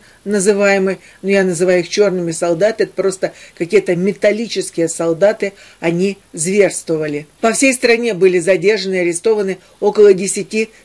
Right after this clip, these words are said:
тысяч человек. Несколько дней их родственники и близкие пытались получить о них хоть какую-то информацию, многие не найдены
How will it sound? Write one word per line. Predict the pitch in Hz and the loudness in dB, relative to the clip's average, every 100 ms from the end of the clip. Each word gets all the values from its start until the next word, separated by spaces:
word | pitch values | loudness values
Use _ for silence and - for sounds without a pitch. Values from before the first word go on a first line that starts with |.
| - | -6
тысяч | 196 196 170 | -6 -4 -2
человек. | 196 196 175 151 - - - | 2 4 4 0 -4 -20 -12
Несколько | 196 208 214 - 220 - 240 - - - | -2 0 0 0 -2 -2 -6 -8 -18 -8
дней | 190 208 185 | -2 2 2
их | 190 202 196 | 0 -6 0
родственники | 185 190 - 202 190 | 0 0 -4 -8 -4
и | 196 | -4
близкие | 175 180 - 190 180 - - - | -2 -4 -4 -2 -2 -4 -12 0
пытались | 190 196 180 175 | 0 2 0 0
получить | - 185 170 165 208 190 _ - - | 0 2 4 2 -6 -8 _ -14 -2
о | |
них | 196 202 - | 0 0 -2
хоть | 175 | -2
какую-то | - 175 208 202 190 | -2 -4 -2 2 2
информацию, | 175 185 185 175 165 - 208 208 - - | 2 -2 0 -2 -6 -4 -6 -6 -20 -10
многие | 190 202 214 190 208 - - | -2 0 0 2 0 -2 -12
не | 202 202 | -4 -2
найдены | 185 185 185 165 180 175 | 0 0 0 0 -2 -2